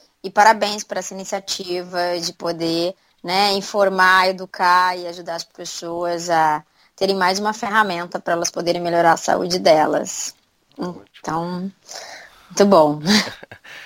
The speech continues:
Speaker 2: É, uma iniciativa a gente começou ela ano passado e a gente tá indo, esse é o vigésimo quinto episódio. É, geralmente a gente vem falando, só pra contextualizar um pouco, a gente vem falando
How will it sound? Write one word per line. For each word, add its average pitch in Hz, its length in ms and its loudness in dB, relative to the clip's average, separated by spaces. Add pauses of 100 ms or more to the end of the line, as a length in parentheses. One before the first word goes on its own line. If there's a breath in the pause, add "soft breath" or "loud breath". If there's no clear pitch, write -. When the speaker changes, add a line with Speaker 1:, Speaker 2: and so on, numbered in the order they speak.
(220 loud breath)
Speaker 2:
É, 135 120 4
uma 120 80 0
iniciativa 123 440 -4
a 131 40 -8
gente 135 160 -8
começou 139 420 -4
ela 139 120 0
ano 143 100 -10
passado 143 880 -4
e 101 280 -14
a 101 40 -12
gente 107 180 -14
tá 107 160 -4
indo, 113 80 -8
esse 113 160 -10
é 117 40 -6
o - 20 -8
vigésimo 113 400 -6
quinto 107 240 -14
episódio. 101 560 -10 (500 soft breath)
É, 95 580 -2
geralmente 113 380 -8
a - 20 -10
gente - 140 -10
vem 123 100 -8
falando, 113 440 -2
só - 120 -8
pra 107 120 -8
contextualizar 107 580 -10
um 104 40 -8
pouco, - 220 -14
a 113 40 -10
gente - 120 -14
vem 113 140 -10
falando 110 640 -6